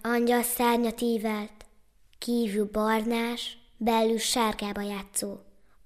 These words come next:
alul a zöldecsettől még élő foltokat. Legvégül gyönyörűen erezett szívalak, egy kerub levél kékje zöldjén áttetsző fényfehér. Oly sápadó, hogy itt az ősz.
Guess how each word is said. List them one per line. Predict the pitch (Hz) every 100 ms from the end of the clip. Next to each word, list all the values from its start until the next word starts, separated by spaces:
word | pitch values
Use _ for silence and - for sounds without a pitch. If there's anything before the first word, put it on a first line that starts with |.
| -
alul | 214 233 226
a | 202
zöldecsettől | 196 220 226 226 226 226 214 - - 220 214 - - -
még | 226 220
élő | - 240 196 190
foltokat. | - 196 190 196 196 185 - - - - - - _ _ - - - - -
Legvégül | 262 240 254 262 247 262
gyönyörűen | 226 254 233 214 214 208
erezett | 208 202 208 196
szívalak, | - 220 208 208 202 202 - - - - - _ - - - -
egy | 226 220
kerub | - 240 220 202
levél | 220 208 220 214
kékje | - 233 226 - 208
zöldjén | - 214 202 220 214 -
áttetsző | 220 202 - - - 220
fényfehér. | 208 - 214 - 220 226 233 - - - - - - - - - - - - - -
Oly | 262 240
sápadó, | 226 - 214 202 214 208
hogy | 202 208 -
itt | 214 - -
az | 190 -
ősz. | 190 196 - -